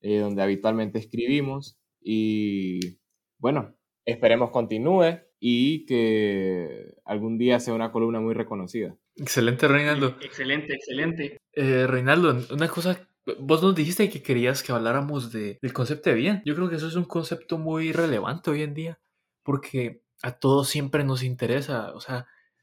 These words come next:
Speaker 2: creo que nunca nos va a dejar de interesar qué es bueno, porque el hombre busca por naturaleza lo que es apetecible, lo que considera ser bueno.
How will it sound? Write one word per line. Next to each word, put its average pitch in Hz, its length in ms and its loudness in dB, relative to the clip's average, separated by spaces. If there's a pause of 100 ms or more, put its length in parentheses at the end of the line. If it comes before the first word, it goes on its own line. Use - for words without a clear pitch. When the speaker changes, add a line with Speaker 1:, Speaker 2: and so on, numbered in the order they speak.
(340)
Speaker 2:
creo 165 140 -6
que 147 120 -2
nunca 147 380 2
nos 110 200 -4
va 123 60 6
a - 20 0
dejar 127 180 -2
de 139 60 -2
interesar 120 540 -6
qué 135 140 0
es 123 140 0
bueno, 151 380 2
porque 110 480 -6
el 113 100 -6
hombre 123 220 0
busca 123 400 -2
por 117 160 -10
naturaleza 113 720 -6 (220)
lo 123 120 -6
que 123 100 -4
es 117 40 -2
apetecible, 127 680 -2
lo 104 100 -12
que - 120 -20
considera 120 480 -4
ser 123 120 -6
bueno. 131 360 -4